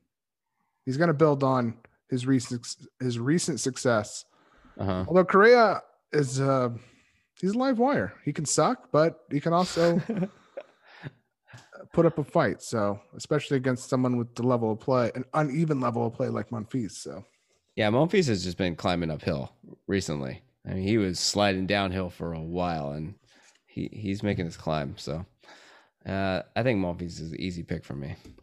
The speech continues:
Speaker 1: Yeah. Then we have Stevie Johnson as coming in at minus two twenty-five against, uh, Martyr.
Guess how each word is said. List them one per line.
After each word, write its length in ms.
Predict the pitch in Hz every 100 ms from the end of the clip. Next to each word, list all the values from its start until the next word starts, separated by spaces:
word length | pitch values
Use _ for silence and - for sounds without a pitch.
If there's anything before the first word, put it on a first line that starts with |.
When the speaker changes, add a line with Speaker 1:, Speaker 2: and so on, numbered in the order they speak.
| _ -
Speaker 1:
Yeah. 180 | 110 104
Then 140 | 165
we 100 | 202
have 120 | 185
Stevie 240 | - 196 202
Johnson 1080 | 156 170 165 - 165 160 160 160 160 156 - _ _ -
as 480 | 123 120 113 117 -
coming 280 | 170 170
in 100 | 147
at 160 | 135 113
minus 380 | 117 123 202 175
two 160 | -
twenty-five 400 | 156 135 123 127 127
against, 580 | 120 120 113 - - 120
uh, 680 | 113 110 107 101 104 101 95
Martyr. 720 | 101 104 147 123 92 101